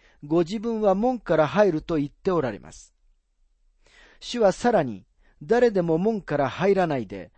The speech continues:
他のところを乗り越えてくる者は、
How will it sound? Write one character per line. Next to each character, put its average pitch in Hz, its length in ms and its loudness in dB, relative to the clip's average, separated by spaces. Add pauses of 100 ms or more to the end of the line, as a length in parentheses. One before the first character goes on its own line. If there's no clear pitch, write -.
(200)
他 170 300 -4
の 240 140 -4
と 226 160 -6
こ 240 140 -6
ろ 233 100 2
を 165 60 0
乗 156 160 0
り 190 80 -4
越 214 260 0
え 202 60 0
て 208 140 -2
く - 180 -6
る 185 80 -4
者 170 280 -2
は、 127 300 -2